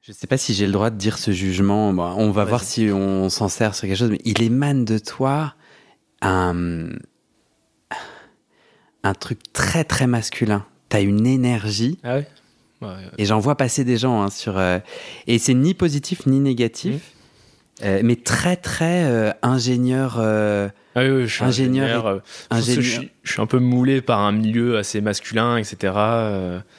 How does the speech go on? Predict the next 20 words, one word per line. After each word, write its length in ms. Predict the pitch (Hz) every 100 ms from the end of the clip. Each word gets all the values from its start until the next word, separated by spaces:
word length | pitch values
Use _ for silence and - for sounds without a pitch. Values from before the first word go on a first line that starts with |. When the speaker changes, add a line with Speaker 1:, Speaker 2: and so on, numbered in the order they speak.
| - - _ _ -
Speaker 2:
Mais 100 | 87
d'ailleurs, 200 | 98 101
du 120 | 92
coup, 180 | - 113
c'est 120 | 95
vrai 100 | 104
que 80 | 95
la 60 |
plupart 300 | - - 101
du 200 | 98 98
temps, 320 | - 113 110
les 160 | 98 92
gens 240 | 95 101
avec 180 | 101 90
les 80 | 87
stéréotypes 500 | - 90 90 117 -
me 180 | 101 90
pensent 240 | 95 92
pas 200 | - 92
gay. 300 | 90 101 131